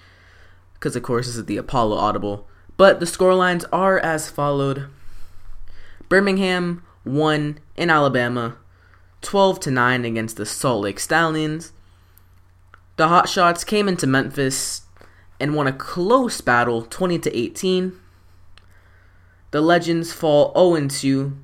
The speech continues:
as they lose to San Diego, twenty-four to twelve. And your Orlando Apollos are f-, still undefeated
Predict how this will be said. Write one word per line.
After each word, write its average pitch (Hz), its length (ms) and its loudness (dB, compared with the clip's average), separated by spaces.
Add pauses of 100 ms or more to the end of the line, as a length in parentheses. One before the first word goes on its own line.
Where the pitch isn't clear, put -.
(200)
as 131 160 -4
they 135 140 0
lose 156 580 -2 (140)
to 226 160 -2
San 160 320 0
Diego, 123 520 0 (300)
twenty-four 226 440 2
to 165 60 -6
twelve. 185 560 2 (720)
And 170 400 2
your 233 340 6
Orlando 165 720 6
Apollos 156 1040 4 (420)
are 135 140 2
f-, - 280 -8
still 233 540 6
undefeated 170 840 2